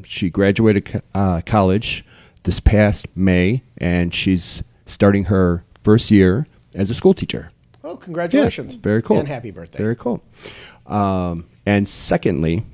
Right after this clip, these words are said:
Speaker 1: this is gonna sound biased, of course, but, uh, a couple months back, Southwest asked Maggie if she would be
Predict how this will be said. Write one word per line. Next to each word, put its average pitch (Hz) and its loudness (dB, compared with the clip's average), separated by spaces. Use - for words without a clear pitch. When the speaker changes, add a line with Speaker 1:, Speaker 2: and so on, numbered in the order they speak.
Speaker 1:
this - -6
is - -8
gonna 101 0
sound 95 0
biased, 98 0
of 82 -10
course, 85 -4
but, - -10
uh, 87 0
a - -20
couple 151 2
months 147 2
back, - 0
Southwest 101 -4
asked 98 -2
Maggie 85 -2
if 92 -2
she - 0
would 143 0
be 85 0